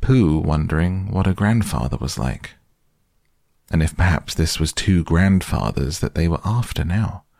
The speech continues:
and if so, whether he would be allowed to take one home and keep it, and what Christopher Robin would say.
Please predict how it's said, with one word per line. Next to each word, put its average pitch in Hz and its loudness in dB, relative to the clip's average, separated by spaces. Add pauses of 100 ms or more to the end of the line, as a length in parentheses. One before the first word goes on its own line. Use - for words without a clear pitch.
(1160)
and 82 2
if 71 -2
so, 69 0
whether 90 0
he 95 2
would 95 0
be 101 0
allowed 107 0
to - -6
take - -2
one 107 2
home 107 0 (680)
and 101 -2
keep - -10
it, - -6 (1300)
and 101 0
what 113 -4
Christopher - -4
Robin 92 -2
would 80 -2
say. 80 -2